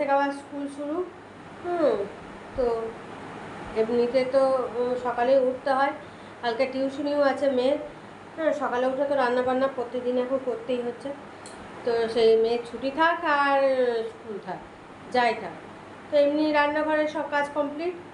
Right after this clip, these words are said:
ওষুধপত্র খাবো, খেয়ে দেয়ে এবার ঘুমিয়ে পড়বো। তো চলো, ভিডিওটা এখানেই শেষ করছি, কাল আবার একটা নতুন ভিডিও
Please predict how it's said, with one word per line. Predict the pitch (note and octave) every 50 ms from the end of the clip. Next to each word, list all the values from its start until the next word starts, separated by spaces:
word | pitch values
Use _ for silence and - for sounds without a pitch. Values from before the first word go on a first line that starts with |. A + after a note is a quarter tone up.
| - - - - - B3+
ওষুধপত্র | B3+ - D4 D4 - D4 D4 D4 D4 D4+ D#4 D4+ D#4 -
খাবো, | - B3+ B3+ C4 E4 F#4 G4+ G4+ - - - - - - - - - -
খেয়ে | - C4 B3 B3+ B3 B3+
দেয়ে | D4 D#4+ E4
এবার | D4+ D4 - -
ঘুমিয়ে | G3+ G3 F#3 F#3
পড়বো। | F#3 F#3 F#3 - -
তো | C4 C4 D4+
চলো, | D4 D#4+ G#4 G#4+ - - - - - - - - - -
ভিডিওটা | A#3+ B3 C4+ C#4+ C#4+ D#4 D4 C#4+
এখানেই | C#4+ C#4+ D4 D4+ D4+ D#4 D4 -
শেষ | E4 D#4 D#4 D#4
করছি, | F4+ E4+ E4+ - G4 F#4+ - -
কাল | C#4 B3+ C4 C4+ C#4
আবার | C#4 C#4 C#4 C#4
একটা | C#4 C#4+ D4 D4 D4
নতুন | C#4+ D4+ D#4+ D#4 D4
ভিডিও | D#4 D4+ D4+